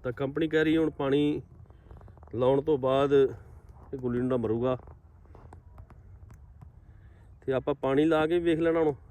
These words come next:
ਵੀ ਇਹ ਗੁੱਲੀ ਡੰਡੇ ਦਾ ਕੀ ਰਿਜ਼ਲਟ ਆਉਂਦਾ ਜੀ। ਤਾਂ ਕਿਸਾਨ ਵੀਰੋ, ਚੈਨਲ ਨੂੰ ਸਬਸਕ੍ਰਾਈਬ, ਸਬਸਕ੍ਰਾਈਬ ਕਰੋ, like ਕਰੋ ਤੇ ਸ਼ੇਅਰ ਕਰੋ,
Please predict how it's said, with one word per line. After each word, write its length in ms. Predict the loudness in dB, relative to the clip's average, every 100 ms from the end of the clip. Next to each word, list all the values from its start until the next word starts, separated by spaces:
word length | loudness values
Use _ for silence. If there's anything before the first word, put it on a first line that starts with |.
| -20 -20 -20 -20 -20 -20 -20 -20 -20 -20 -20 -20 -20 -16 -4
ਵੀ 140 | 2
ਇਹ 80 | 2
ਗੁੱਲੀ 240 | 2 -2
ਡੰਡੇ 260 | -2 4 4
ਦਾ 220 | 4 0 -2 -8 -20 -12 -6
ਕੀ 100 | -2
ਰਿਜ਼ਲਟ 260 | 0 0
ਆਉਂਦਾ 160 | -2 -4
ਜੀ। 120 | -6 -14 -20 -20 -20 -20 -20 -20 -20 -20 -20 -20 -20 -20 -20 -20 -20 -20 -20 -12
ਤਾਂ 100 | -12
ਕਿਸਾਨ 340 | -10 -4 -2 0
ਵੀਰੋ, 420 | 2 4 4 0 -8 -20 -20 -20 -20 -20 -16 -2
ਚੈਨਲ 300 | 2 4 4
ਨੂੰ 100 | 2
ਸਬਸਕ੍ਰਾਈਬ, 540 | 0 -6 0 2 2 -2 -10 -4
ਸਬਸਕ੍ਰਾਈਬ 540 | -4 -2 2 4 4
ਕਰੋ, 300 | 4 4 4
like 380 | 4 4 4 2
ਕਰੋ 220 | 0 0 0
ਤੇ 100 | -2
ਸ਼ੇਅਰ 280 | 0 0
ਕਰੋ, 220 | 2 -2